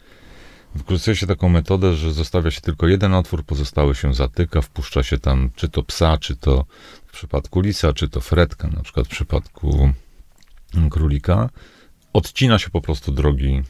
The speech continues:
drogi ucieczki. E, lisy mają jeszcze trzecią, już kończąc, e, formę nor. To są tak zwane nory tymczasowe, czyli to,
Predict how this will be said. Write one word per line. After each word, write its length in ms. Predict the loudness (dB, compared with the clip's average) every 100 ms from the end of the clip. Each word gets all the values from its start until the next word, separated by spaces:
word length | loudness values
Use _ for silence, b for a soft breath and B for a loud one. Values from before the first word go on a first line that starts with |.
| -6
drogi 500 | -2 0 2 2 2
ucieczki. 520 | 0 0 -2 -2 -14 -20 B B B B B -10
E, 160 | -8 -6
lisy 240 | -4 -2 0
mają 120 | 2
jeszcze 220 | 0 -4
trzecią, 540 | -6 2 4 4 -2
już 120 | -8 -4
kończąc, 800 | 0 0 0 -2 -2 -4 -8 -2 0 0 -2 -4
e, 40 | -8
formę 500 | -6 0 2 2 2
nor. 320 | 2 0 -4
To 120 | -8
są 160 | -4 -2
tak 160 | 0
zwane 260 | 0 2 4
nory 240 | 4 2
tymczasowe, 720 | 0 0 0 -2 0 0 0
czyli 160 | -4 -6
to, 200 | -2 -2